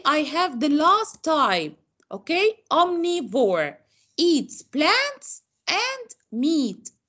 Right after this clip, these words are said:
So, yes,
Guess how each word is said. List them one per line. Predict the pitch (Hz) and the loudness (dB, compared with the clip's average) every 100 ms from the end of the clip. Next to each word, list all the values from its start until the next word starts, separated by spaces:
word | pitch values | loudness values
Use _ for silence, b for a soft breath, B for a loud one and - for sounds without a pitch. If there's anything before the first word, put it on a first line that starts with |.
| _ | _
So, | - 339 330 370 370 _ _ _ _ _ _ _ _ _ _ _ _ _ | -8 2 4 2 -2 _ _ _ _ _ _ _ _ _ _ _ _ _
yes, | 233 285 277 - - | -4 -2 -4 -6 -4